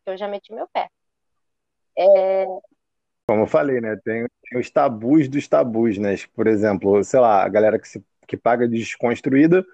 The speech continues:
Speaker 2: mas quando você vê, sei lá, quando a gente pensa no prazer anal masculino até do cara,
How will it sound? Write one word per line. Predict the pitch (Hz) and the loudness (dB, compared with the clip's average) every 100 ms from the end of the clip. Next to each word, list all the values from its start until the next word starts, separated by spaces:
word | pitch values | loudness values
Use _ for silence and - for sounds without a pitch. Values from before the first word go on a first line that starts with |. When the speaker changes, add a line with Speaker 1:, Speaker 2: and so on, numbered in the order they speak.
| _ _ - | _ _ -8
Speaker 2:
mas | 117 127 127 | -2 0 -2
quando | - 127 123 | -2 -2 0
você | 131 - 123 | -2 0 2
vê, | 113 131 120 | 4 2 2
sei | - 131 | 0 2
lá, | 117 | 2
quando | 123 | 0
a | 120 | -4
gente | 117 - | -6 -4
pensa | 135 135 143 | -4 -2 -2
no | 127 | -2
prazer | - 139 131 101 107 147 170 - | 0 2 2 0 -2 0 0 0
anal | 147 135 147 | -2 2 2
masculino | 151 151 - - 127 151 165 | 2 -4 -4 -4 -2 -2 0
até | 135 - 135 156 | 0 0 0 2
do | 143 | -2
cara, | - 135 139 120 | 0 2 2 2